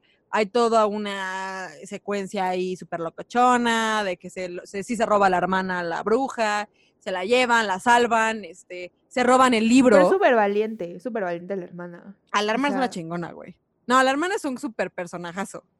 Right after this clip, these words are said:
Speaker 1: En pedo-, esta, esta película es un empoderamiento femenino chingón.
Speaker 2: Heavy, ¿eh?
Speaker 1: Sí, sí, sí. Porque el
Speaker 2: Porque la
Speaker 1: hermano nada más
Speaker 2: ves
Speaker 1: está pendejo.
Speaker 2: y dices,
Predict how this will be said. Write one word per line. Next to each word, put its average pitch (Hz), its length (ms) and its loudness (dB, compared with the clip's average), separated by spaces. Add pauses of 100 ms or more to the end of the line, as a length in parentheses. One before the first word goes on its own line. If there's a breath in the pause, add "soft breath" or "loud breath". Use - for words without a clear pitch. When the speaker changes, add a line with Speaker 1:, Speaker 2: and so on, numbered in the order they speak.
(400)
Speaker 1:
En 240 140 -2
pedo-, 277 300 2
esta, 370 220 0 (120)
esta 480 200 -2
película 214 420 0
es 247 80 -2
un 277 100 0
empoderamiento 190 500 -2
femenino 185 920 -8 (320)
chingón. 180 340 -2
Speaker 2:
Heavy, 208 360 -8
¿eh? 196 300 -14 (120)
Speaker 1:
Sí, 285 280 4
sí, 330 220 6
sí. 294 240 2 (240 loud breath)
Porque 262 240 2
el 311 80 6
Speaker 2:
Porque 311 140 6
la 254 160 6
Speaker 1:
hermano - 80 4
nada 269 100 4
más 302 80 2
Speaker 2:
ves 403 80 0
Speaker 1:
está 494 140 -4
pendejo. 175 360 -12
Speaker 2:
y 233 140 -8
dices, 269 460 -6